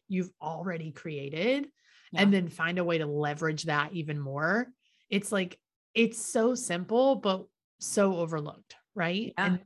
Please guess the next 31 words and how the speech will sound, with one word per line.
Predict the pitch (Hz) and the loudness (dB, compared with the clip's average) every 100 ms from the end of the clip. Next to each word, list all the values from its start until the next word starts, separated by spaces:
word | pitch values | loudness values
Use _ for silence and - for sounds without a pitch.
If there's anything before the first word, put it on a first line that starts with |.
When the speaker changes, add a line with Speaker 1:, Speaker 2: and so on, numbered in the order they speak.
| - | -6
Speaker 1:
and | 190 185 | -2 0
we | 196 | 0
Speaker 2:
totally. | 226 190 202 | 2 2 0
Speaker 1:
overcomplicate | 190 180 180 175 | -2 -4 -4 -4
it | 156 - | -6 -6
so | - - 160 | -8 -4 -4
much. | 165 147 160 240 - - _ _ - _ | -2 -4 -4 -6 -8 -12 _ _ -20 _
And | 202 196 | 0 2
Speaker 2:
Yeah. | |
Speaker 1:
so | 214 202 190 - | 2 0 -2 -2
I | 190 | 0
love | 196 196 | 0 -2
that | 220 | -2
you | 196 | -4
kinda | 196 185 170 | -4 -4 -4
have | 165 156 156 | -2 -4 -2
those, | 160 151 151 | -6 -6 -6
like, | 139 139 - _ _ _ _ - | -6 -8 -12 _ _ _ _ -4
like, | 180 165 - | -2 -2 -6
here's | - 202 196 | 2 2 2
the | 220 | 0
things | 220 196 175 | 2 2 0
you | |
wanna | 175 160 | -4 -4
check | 160 143 - | -4 -6 -6
in | 151 | -4
on | 165 247 | -2 0
and | 262 160 | 0 -2
you'll | 151 | -2
find | 143 - 143 151 190 | -4 -4 -2 -2 -2
it | 277 349 | -2 -4